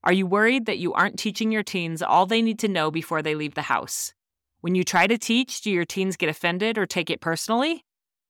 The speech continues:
Fifty-two Modern Manners for Today's Teens is a simple, inexpensive solution that guides parents and adds connection to your family so your teens can live a more successful life.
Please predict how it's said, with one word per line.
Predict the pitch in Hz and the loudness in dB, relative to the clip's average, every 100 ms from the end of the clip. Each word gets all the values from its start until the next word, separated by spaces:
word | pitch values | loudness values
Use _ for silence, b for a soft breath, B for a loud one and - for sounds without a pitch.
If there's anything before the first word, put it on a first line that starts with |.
| _ _ - | _ _ -2
Fifty-two | 247 233 285 302 | -2 2 2 4
Modern | 254 190 202 196 | 6 6 4 2
Manners | 160 156 165 | 2 0 -2
for | - 160 | -4 -6
Today's | - 143 151 165 | -4 -2 -2 -2
Teens | - 160 147 151 143 | -6 -6 -4 -6 -8
is | 147 | -8
a | 147 | -6
simple, | - 165 165 214 220 | -4 -4 -2 -2 -2
inexpensive | 165 185 - - 185 220 | -4 -4 -4 -4 -2 -2
solution | - 220 160 143 151 143 | 0 0 0 -2 -4 -4
that | 113 - | -6 -2
guides | 151 160 196 | 2 2 0
parents | - 175 151 160 - - | -4 -4 -2 -4 -6 -8
and | 139 - | -8 0
adds | 147 165 - | 2 2 -2
connection | - 160 - - 165 | -2 -2 -2 -4 -2
to | 202 | -2
your | 202 | 0
family | 175 139 135 127 143 | 0 0 0 -4 -6
so | - | -4
your | 156 156 | -2 -2
teens | - 165 175 | -4 -6 -4
can | - 165 | -6 -2
live | 156 147 | -2 -2
a | 151 | -6
more | 147 139 | -2 -2
successful | - 143 - 135 - | -4 -6 -6 -4 -4
life. | 131 104 - | -2 -2 -4